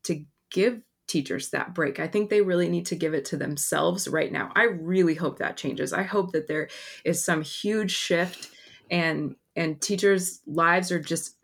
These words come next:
immediately easier for whatever that shift is. But right now, teachers have to put up those guards to take care of, to protect themselves, to protect their time, protect their energy.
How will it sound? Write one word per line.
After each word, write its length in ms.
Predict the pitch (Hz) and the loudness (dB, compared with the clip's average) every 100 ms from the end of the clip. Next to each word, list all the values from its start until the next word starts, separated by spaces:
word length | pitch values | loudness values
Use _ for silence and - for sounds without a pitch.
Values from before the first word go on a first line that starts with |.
| - | 2
immediately 800 | 180 180 175 - 175 165 160 - | 4 6 6 4 2 2 2 0
easier 460 | - 180 170 175 185 | 0 2 4 2 2
for 260 | 190 170 160 | 0 -2 2
whatever 360 | 170 165 175 | 2 4 2
that 180 | 165 - | 2 -2
shift 300 | - 160 - | -2 -2 0
is. 260 | 165 190 - - - - | 2 2 -2 -18 -20 -12
But 360 | 151 185 170 - | 2 4 4 0
right 320 | 165 185 190 | 0 2 2
now, 580 | 185 180 175 165 160 160 - _ | 2 4 4 4 2 -2 -10 _
teachers 460 | - 190 190 185 180 | -2 0 2 0 0
have 540 | - - 165 175 - | -8 -2 0 0 -6
to 500 | - 180 165 165 156 - _ _ _ _ - | -2 2 4 2 0 -4 _ _ _ _ -6
put 180 | - 180 | 2 2
up 200 | 180 180 | 4 2
those 220 | 165 165 | 0 -2
guards 640 | - 156 151 170 196 - | -2 0 2 2 0 -4
to 120 | - | -4
take 320 | 180 - 170 - | -4 -2 -2 -2
care 220 | 170 151 | 0 0
of, 80 | - | 0
to 100 | 180 | -2
protect 460 | 180 175 165 - | 0 0 -4 -2
themselves, 520 | 170 180 175 160 160 - | -2 0 0 0 0 -4
to 60 | |
protect 400 | 175 147 - - | -8 -4 -4 -2
their 160 | 160 151 | -2 -2
time, 440 | - 156 156 170 | -2 -2 -2 -2
protect 340 | 170 156 151 - | -4 -4 -6 -6
their 160 | - | -6
energy. 600 | - 151 165 196 226 247 | -6 -6 -2 -2 -2 -4